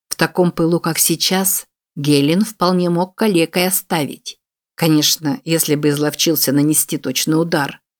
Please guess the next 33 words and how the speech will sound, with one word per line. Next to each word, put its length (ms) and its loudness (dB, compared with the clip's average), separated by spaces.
«Слушай, 440 -2
Гелен», 560 -6
примирительно 580 0
начал 400 0
Майкл, 460 -2
«я 100 -4
просто 440 -2
вышел 300 -2
погулять». 680 -4
«Не 100 4
беспокойся, 600 -2
Майкл», 420 -4
перебила 420 0
Маусами. 760 -2
«Гелен 400 4
сам 260 2
это 160 -2
прекрасно 540 -2
понимает». 680 -4
Девушка 380 0
подняла 420 0
голову, 540 2
и 100 0
Майкл 440 2
увидел, 380 0
что 200 -2
глаза 380 0
у 60 0
нее 180 -2
по-прежнему 640 -2
на 120 0
мокром 420 -2
месте. 520 -2